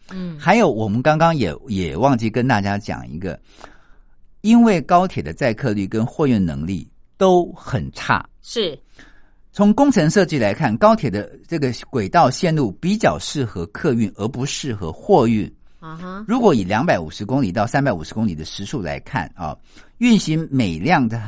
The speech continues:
Speaker 2: 它的重达两万吨的那种货运列车，其实是不经济也不环保的。
Speaker 1: 嗯哼。
Speaker 2: 因为你要更多的电，然后你运不了那么重，你原来的那个设计都是客运的。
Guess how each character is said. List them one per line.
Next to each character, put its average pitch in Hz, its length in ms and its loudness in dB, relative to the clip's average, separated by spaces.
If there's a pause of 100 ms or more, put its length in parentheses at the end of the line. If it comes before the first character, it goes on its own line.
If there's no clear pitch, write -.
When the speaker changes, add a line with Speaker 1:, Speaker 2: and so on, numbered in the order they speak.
(160)
Speaker 2:
它 196 120 -4
的 180 80 0
重 175 260 2
达 107 220 0
两 101 320 0
万 156 320 4
吨 143 360 2
的 85 220 -8
那 131 160 0
种 80 180 -8
货 170 320 2
运 120 220 4
列 120 180 2
车， 95 260 -8
其 123 200 -10
实 143 100 -8
是 131 180 -12 (260)
不 156 80 -10
经 143 280 -6
济 123 200 -8
也 73 100 -10
不 - 140 -14
环 78 240 -8
保 92 240 -6
的。 - 120 -20 (100)
Speaker 1:
嗯 185 220 -12
哼。 208 320 -12 (600)
Speaker 2:
因 160 160 -2
为 156 100 -2
你 104 120 -2
要 98 160 -4
更 113 200 -4
多 101 160 -8
的 92 100 -10
电， - 360 -6 (760)
然 123 120 -4
后 156 140 -2
你 113 240 -6 (120)
运 160 220 -2
不 139 80 -4
了 87 180 -6
那 123 80 -2
么 135 160 -2
重， 143 360 2
你 95 140 -6
原 117 180 -2
来 131 140 0
的 135 100 -2
那 147 120 -4
个 135 80 -2
设 135 240 0
计 117 220 -6
都 156 240 -4
是 127 120 -10
客 151 340 0
运 139 280 4
的。 - 200 -10